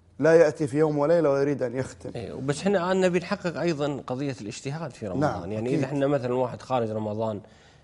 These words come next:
Speaker 1: لكن
Speaker 2: دوب يختم
Speaker 1: نكون
Speaker 2: بين فترة
Speaker 1: واقعيين،
Speaker 2: وفترة.
Speaker 1: نكون واقعيين يا أبو حسين شوية.
Speaker 2: تفضل.
Speaker 1: بعض الناس اللي بعيد عن هذه الأجواء لما نسمع مثل هذه الأرقام الفلكية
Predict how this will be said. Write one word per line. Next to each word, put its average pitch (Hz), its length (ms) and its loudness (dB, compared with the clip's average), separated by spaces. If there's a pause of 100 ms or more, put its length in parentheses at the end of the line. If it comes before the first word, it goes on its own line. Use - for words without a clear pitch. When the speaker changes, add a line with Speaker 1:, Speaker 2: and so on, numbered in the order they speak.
(220)
Speaker 1:
لكن 120 80 0
Speaker 2:
دوب 127 220 4
يختم 110 680 0
Speaker 1:
نكون 175 220 2
Speaker 2:
بين 165 100 6
فترة 156 140 2
Speaker 1:
واقعيين، 156 220 4
Speaker 2:
وفترة. 123 440 -2
Speaker 1:
نكون 170 220 0
واقعيين 147 520 2
يا 117 40 -4
أبو 113 100 -4
حسين 127 260 -6
شوية. 120 340 -8 (100)
Speaker 2:
تفضل. 98 280 -4 (240)
Speaker 1:
بعض 160 280 0
الناس 120 640 -8 (140)
اللي 123 200 -8
بعيد 139 340 0
عن 117 100 -8
هذه 127 260 -4
الأجواء 120 340 -6
لما 139 180 -4
نسمع 208 300 -2
مثل 160 240 0
هذه 151 160 0
الأرقام 135 440 -2
الفلكية 123 640 -6